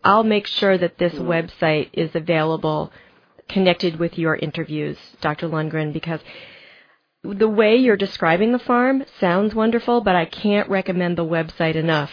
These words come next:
Speaker 1: There's a video of you describing what you hope to do, and it's extremely convincing in terms of if we're needing a, a little dose of hope, I think we can get it from Blue Dasher Farm. Now, one of the projects
Speaker 2: Oh, thank
Speaker 1: that
Speaker 2: you so much.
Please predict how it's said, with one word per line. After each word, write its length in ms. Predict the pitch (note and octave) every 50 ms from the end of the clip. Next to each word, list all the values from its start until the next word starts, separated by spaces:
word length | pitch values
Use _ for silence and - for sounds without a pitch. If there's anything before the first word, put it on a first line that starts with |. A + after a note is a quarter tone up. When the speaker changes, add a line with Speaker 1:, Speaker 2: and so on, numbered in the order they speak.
| - -
Speaker 1:
There's 200 | E3 D#3+ D3+ D#3+
a 60 | D#3+
video 460 | D#3 E3+ G3 G3+ A3 A3+ A3 G#3+ G#3+
of 140 | G#3 G3 F#3+
you 200 | G#3 G#3+ A3+ G#3+
describing 600 | F#3+ E3+ - - - F3+ E3 E3+ E3+ E3+ D#3+ D#3
what 120 | E3+ -
you 100 | - E3+
hope 220 | D#3 F3 E3 - -
to 80 | - D#3
do, 380 | - E3+ E3+ F3 A3+ C#4+ E4 - - - - - - - - - - - -
and 440 | - F#3+ F#3 F3 F3 F3 F3 - - _ _ _ _ _ _ _ _
it's 200 | - G#3+ - - - _ _ _ _ -
extremely 640 | G3+ G3+ - - - - C4+ C#4 C#4+ D4+ D4+ C#4+
convincing 640 | C#4+ - B3 A3 G3+ G3 G3 F#3+ F3+ - F#3 F3 E3+
in 100 | E3 D#3+
terms 400 | - - F3 F3 F3 F3+ E3+ -
of 160 | E3+ E3 E3 -
if 160 | F3+ - -
we're 100 | F#3 F#3
needing 400 | F#3 F#3+ G3 G#3 A3 A#3+ A#3+ A3+
a, 160 | G3+ F3+ F3 - _
a 60 | -
little 240 | F3 F3 G3 G3 G3
dose 320 | E3+ - F3 F3 F#3 - -
of 100 | D#3+ E3+
hope, 420 | - - F#3 F3+ A#3+ F4 - - - - - - - - - -
I 120 | - F#3+
think 240 | G3 - G3 - -
we 80 | G#3+ G3
can 160 | G3+ G3+ F#3
get 180 | F#3+ F3 E3+ E3+
it 160 | - - -
from 160 | F#3 F3 E3
Blue 220 | D#3+ E3+ E3 E3
Dasher 340 | D#3+ D#3 D#3 D#3+ - - -
Farm. 400 | - - E3+ E3+ E3 D#3 D#3 D#3+ - _ - - - - - - - -
Now, 180 | - A3+ A3 -
one 300 | - G#3+ A#3 B3 C#4+ F4+
of 80 | G#4+
the 80 | A4 F#4+
projects 460 | - - - G3 F3+ F3 F#3 F#3 -
Speaker 2:
Oh, 60 | G#3+
thank 100 | F#3 F3+
Speaker 1:
that 80 | - A#2
Speaker 2:
you 60 | - -
so 60 | B2
much. 220 | B2 A#2+ A#2+ A#2